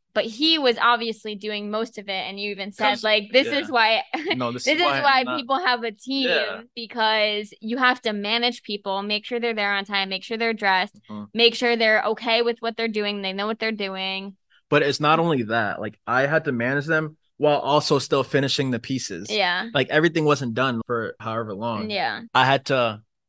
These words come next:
Speaker 2: sew the pieces while also still trying to figure out a fashion show, while also finding people to walk in the fashion show
Speaker 1: Yeah.
Speaker 2: to make sure that it even fit them. Like, I, I found the last person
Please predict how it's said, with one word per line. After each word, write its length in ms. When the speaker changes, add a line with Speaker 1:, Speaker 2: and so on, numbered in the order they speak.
Speaker 2:
sew 340
the 120
pieces 680
while 200
also 360
still 260
trying 200
to 60
figure 260
out 120
a 40
fashion 360
show, 320
while 180
also 420
finding 340
people 440
to 480
walk 400
in 100
the 80
fashion 340
show 440
Speaker 1:
Yeah. 200
Speaker 2:
to 80
make 140
sure 120
that 180
it 60
even 220
fit 280
them. 300
Like, 200
I, 360
I 40
found 280
the 60
last 260
person 360